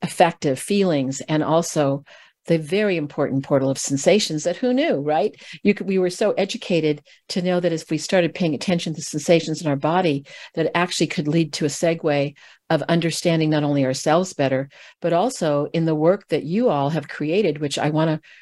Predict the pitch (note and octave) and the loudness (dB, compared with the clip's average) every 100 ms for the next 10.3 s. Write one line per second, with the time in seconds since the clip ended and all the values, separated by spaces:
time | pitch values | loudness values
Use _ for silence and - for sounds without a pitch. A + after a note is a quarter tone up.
0 | _ E3 F3+ E3+ F3+ D3+ C#3+ - - E3+ | _ -2 0 0 -2 -4 -4 -8 -2 0
1 | D#3+ G3 E3 D3+ F#3 E3 D3 C#3 - - | 0 2 0 0 0 0 0 -4 -10 -8
2 | E3 D3+ C#3+ C#3 D3 G#3+ C#3+ C#3 - - | -6 0 0 0 0 0 0 -6 -12 -18
3 | - - - - F#3+ E3 D#3 - F3+ G#3 | -20 -20 -20 -2 2 2 -2 -4 0 0
4 | C4 C4+ - D#3 D3 - A3 - - D3+ | 0 -2 0 2 0 -4 -8 -6 -2 0
5 | A#2+ - - - _ _ _ _ _ _ | -2 -6 -18 -20 _ _ _ _ _ _
6 | E3 D3 F3 D#3 C3+ C3 C#3+ C#3+ _ _ | -2 0 -2 2 2 2 -2 -4 _ _
7 | - D#3+ D#3 D#3 F3 F#3 F3+ E3 E3 D3+ | -4 -4 0 0 2 0 0 -2 0 -2
8 | B2+ A#2 B2+ C3 C#3+ C#3 - D#3+ E3+ E3 | 0 0 -2 0 0 0 -2 0 0 0
9 | D3 C#3 - C3 - - F#2+ G2 - - | -2 -2 -4 -4 -4 -4 -4 -4 -10 -12
10 | - D#3+ C#3 | -4 0 0